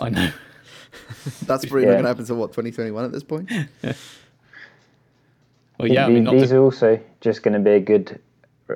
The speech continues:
Speaker 3: uh, alternative, if you like, to people that don't wanna get, like, a Moto G eight
Speaker 1: Yep.
Speaker 3: or
Speaker 2: Yeah.
Speaker 3: e-, even though we've, you know, we've recommended the Moto G phones for years, but,
Speaker 1: Mm.
Speaker 3: you know, if you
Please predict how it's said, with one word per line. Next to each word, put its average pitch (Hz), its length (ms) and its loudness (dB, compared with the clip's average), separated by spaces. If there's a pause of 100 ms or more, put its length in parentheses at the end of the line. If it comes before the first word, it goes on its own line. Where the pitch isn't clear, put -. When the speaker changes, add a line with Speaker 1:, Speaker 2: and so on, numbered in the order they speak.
(200)
Speaker 3:
uh, 92 440 0
alternative, 113 640 0
if 113 160 -10
you 113 80 0
like, 110 260 0
to 92 400 0 (320)
people 101 320 -6
that 87 200 -4 (800)
don't 87 220 -2
wanna 90 200 -8
get, 87 180 -2
like, 92 180 -8
a 101 40 -6
Moto 92 440 -4
G 95 440 -4 (280)
eight 113 200 -2
Speaker 1:
Yep. - 140 -6
Speaker 3:
or 90 260 -10 (320)
Speaker 2:
Yeah. 101 220 -8
Speaker 3:
e-, 101 200 2
even 110 180 2
though 101 140 2
we've, 101 340 -2
you 101 100 -2
know, 95 100 -2
we've 98 240 -2
recommended 95 540 -2
the 92 60 -6
Moto 92 320 -4
G 92 180 -4
phones 87 340 -4
for - 80 -6
years, 87 480 -2
but, 87 300 -4
Speaker 1:
Mm. 104 360 -10
Speaker 3:
you - 60 -6
know, 170 300 -6
if - 180 -6
you 185 300 -4